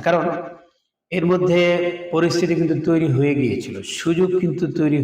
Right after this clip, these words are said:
হয়েছিল। সেই সুযোগ ব্যবহার না করে উল্টা আমেরিকার তৈরি গেম প্ল্যানে তারা সর্বাত্মকভাবে অংশগ্রহণ করেছে, এবং আমরা মনে করি এই রেজিমগুলো চেঞ্জ হয়ে যাবে।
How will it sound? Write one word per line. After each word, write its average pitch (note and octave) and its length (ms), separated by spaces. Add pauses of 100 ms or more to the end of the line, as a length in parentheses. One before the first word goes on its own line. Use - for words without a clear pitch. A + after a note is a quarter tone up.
হয়েছিল। C#3 440 (1000)
সেই D3+ 300 (120)
সুযোগ C#3 260 (720)
ব্যবহার C#3 400 (100)
না B2+ 60 (100)
করে A2+ 140 (160)
উল্টা B2+ 300 (1500)
আমেরিকার C#3 480 (140)
তৈরি B2+ 200 (220)
গেম C#3 260 (240)
প্ল্যানে B2+ 340 (1120)
তারা A2 200 (260)
সর্বাত্মকভাবে D3 800
অংশগ্রহণ C3 440 (100)
করেছে, C3 300 (1000)
এবং A2+ 100 (120)
আমরা D3 220
মনে C3+ 180
করি C3 200
এই C3+ 140
রেজিমগুলো C3+ 420 (120)
চেঞ্জ B2 180 (100)
হয়ে G2 180
যাবে। E2 160